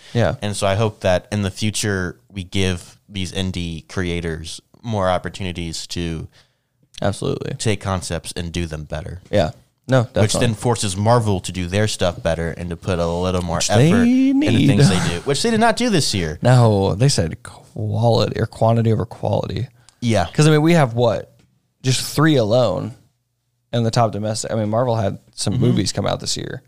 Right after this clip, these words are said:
Speaker 2: Yeah, we have three Marvel movies that made top ten, uh, in the box office this year.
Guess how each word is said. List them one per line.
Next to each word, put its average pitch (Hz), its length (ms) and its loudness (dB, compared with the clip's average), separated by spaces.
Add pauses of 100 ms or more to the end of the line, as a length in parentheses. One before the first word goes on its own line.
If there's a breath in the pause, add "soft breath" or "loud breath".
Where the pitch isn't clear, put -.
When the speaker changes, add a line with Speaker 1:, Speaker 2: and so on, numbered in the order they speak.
(100)
Speaker 2:
Yeah, - 220 2
we 135 140 2
have 143 280 2
three - 240 0
Marvel 165 200 4
movies 139 160 4
that 123 60 2
made 113 140 2
top 110 220 2
ten, 90 260 0 (320 loud breath)
uh, 92 340 4
in 104 120 0
the 95 80 0
box 92 300 0
office 90 280 -2
this 87 220 -4
year. 85 220 -2